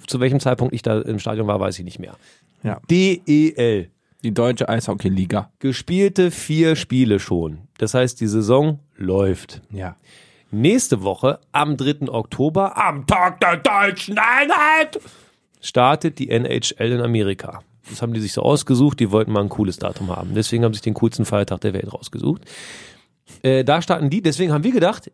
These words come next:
Speaker 1: genau in der Mitte, in dieser Melange, in dieser Freude, in dieser Vorfreude und in der laufenden, angehenden Freude der neuen Saison, äh, hier in Deutschland, haben
Speaker 2: Ganze
Speaker 1: wir gesagt,
Speaker 2: Jahr über freue ich mich auf diesen Tag, ja.
Speaker 1: <laughs> machen wir das N H L D E L Special.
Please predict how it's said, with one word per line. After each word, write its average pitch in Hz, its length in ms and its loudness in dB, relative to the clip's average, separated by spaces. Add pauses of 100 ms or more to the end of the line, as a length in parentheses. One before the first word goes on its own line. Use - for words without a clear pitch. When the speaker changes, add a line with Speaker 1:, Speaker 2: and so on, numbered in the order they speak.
Speaker 1:
genau 202 500 0
in 240 100 -2
der 208 100 -2
Mitte, 214 240 -2
in 143 100 0
dieser 165 220 0
Melange, 208 720 2 (360)
in 143 100 2
dieser 156 240 0
Freude, 214 540 0
in 170 140 0
dieser 139 220 2
Vorfreude 196 680 0
und 151 180 0
in 143 120 -2
der 135 100 2
laufenden, 156 600 0
angehenden 127 500 0
Freude 113 300 -2
der 104 100 -2
neuen 107 240 -4
Saison, 107 400 -2 (500)
äh, 113 140 2
hier 104 160 0
in 110 80 0
Deutschland, 143 360 0
haben 160 140 2
Speaker 2:
Ganze 190 80 2
Speaker 1:
wir 165 60 4
gesagt, 160 260 4
Speaker 2:
Jahr 117 80 0
über 104 140 0
freue 123 240 0
ich 123 60 -8
mich 131 120 0
auf 123 80 -4
diesen 131 220 -4
Tag, 110 240 -2
ja. 101 160 -6 (200)
Speaker 1:
<laughs> 190 160 -12
machen 175 440 -2
wir 156 240 0 (260)
das 190 220 -2
N 160 160 0
H 190 180 0
L 165 200 2
D 165 220 2
E - 40 -6
L 165 220 2
Special. 120 480 0